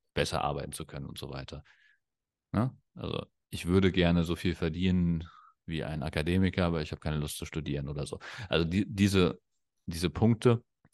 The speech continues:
ähm, gibt's in jedem Lebensbereich und somit auch in diesem, äh, Coaching-Konstrukt.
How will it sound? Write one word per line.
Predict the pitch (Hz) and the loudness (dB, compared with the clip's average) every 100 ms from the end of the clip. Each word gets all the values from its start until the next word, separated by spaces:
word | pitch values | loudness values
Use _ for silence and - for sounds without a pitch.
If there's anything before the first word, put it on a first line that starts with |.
| _ - | _ -6
ähm, | 80 80 76 - _ _ | -2 -2 -4 -8 _ _
gibt's | - 90 | -8 -2
in | 85 | 2
jedem | 82 | 4
Lebensbereich | 82 95 95 87 82 82 87 - - - - - _ - | 6 4 4 0 0 2 0 -6 -20 -20 -20 -20 _ -10
und | 85 | -4
somit | 82 78 - | -2 -2 0
auch | 78 82 | -2 -2
in | 78 | -4
diesem, | 80 73 76 73 64 - - _ | -4 -4 -4 -4 -6 -10 -20 _
äh, | - 50 _ _ _ _ _ _ - | -20 -20 _ _ _ _ _ _ -2
Coaching-Konstrukt. | 98 95 95 76 - _ - 73 - - 76 - - | 4 4 4 0 -4 _ -8 -8 -6 -6 -6 -6 -14